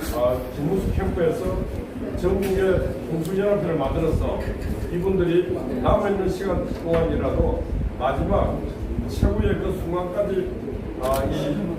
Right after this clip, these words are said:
이재명 일가의 부전자전의 나쁜 모습들을 알리는 이 행동은 아마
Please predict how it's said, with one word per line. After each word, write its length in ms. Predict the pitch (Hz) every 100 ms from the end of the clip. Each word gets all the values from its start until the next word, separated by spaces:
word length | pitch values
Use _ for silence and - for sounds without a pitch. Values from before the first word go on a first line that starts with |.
| -
이재명 420 | - 190 196 190
일가의 580 | 196 196 202 196 - - - - - -
부전자전의 840 | 170 196 202 196 - - 180 170
나쁜 440 | 170 - 208 202 180 - - 151
모습들을 440 | 190 - - 165
알리는 840 | 165 196 190 - 135 123 120 - -
이 60 | -
행동은 540 | - - - - - - - 139 - - -
아마 340 | - - 131